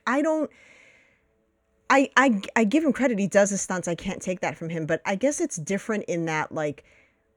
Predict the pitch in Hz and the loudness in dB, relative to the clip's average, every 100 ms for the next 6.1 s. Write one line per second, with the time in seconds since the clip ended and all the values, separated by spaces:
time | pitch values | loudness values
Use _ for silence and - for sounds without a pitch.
0 | _ 214 - 269 330 - 277 - 214 175 | _ -2 2 2 2 0 0 2 0 2
1 | 175 180 190 226 233 175 - 170 175 160 | 2 2 0 -2 -2 -6 -6 0 2 2
2 | 165 180 165 165 156 143 - 156 - 156 | 4 2 2 -2 -2 -4 -6 -6 -6 -12
3 | - 117 135 165 - 339 440 466 - _ | -10 -10 -6 -6 -6 -6 0 -2 -2 _
4 | 185 226 - - 127 92 - - _ - | 2 2 2 -4 -6 -6 -16 -20 _ 2
5 | 233 240 240 - 277 285 294 214 180 170 | 4 4 2 0 2 2 2 2 2 -2
6 | - | -6